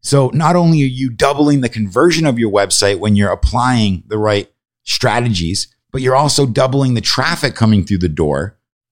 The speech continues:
with local organic search without spending money because that traffic is free.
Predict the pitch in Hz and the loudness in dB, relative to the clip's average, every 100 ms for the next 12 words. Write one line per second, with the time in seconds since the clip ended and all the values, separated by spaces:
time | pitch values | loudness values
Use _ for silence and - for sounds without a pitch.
0 | - 104 101 123 123 120 107 90 123 170 | -8 -6 0 0 2 2 2 2 0 0
1 | 139 - 87 85 104 107 120 - - 127 | 0 0 0 -2 0 0 0 -2 -2 -2
2 | 127 113 139 143 113 139 117 135 156 139 | 0 2 0 0 0 0 2 0 0 -2
3 | 127 127 127 - - 175 131 - | 0 -2 -4 -6 0 0 0 -2